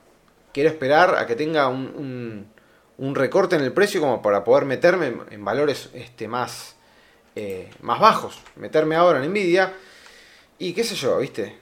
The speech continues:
Te da un poquito de... Eh, por más de que uno pueda llegar a esperar de que esto tenga una... una,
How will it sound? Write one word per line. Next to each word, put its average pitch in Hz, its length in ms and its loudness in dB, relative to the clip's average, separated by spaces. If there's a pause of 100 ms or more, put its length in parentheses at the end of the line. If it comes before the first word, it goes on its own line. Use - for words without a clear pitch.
(420)
Te 120 100 0
da 208 140 8
un 190 100 2
poquito 135 400 2
de... 107 580 2
Eh, 101 40 -8
por 135 220 -2
más 202 160 2
de 175 100 2
que 160 380 -2 (300)
uno 143 200 -4
pueda 147 180 2
llegar 139 160 -2
a 131 40 -4
esperar 139 500 4
de 123 220 4
que 123 320 -4 (960)
esto 120 200 -2
tenga 139 540 0
una... 117 420 -4
una, 104 460 -12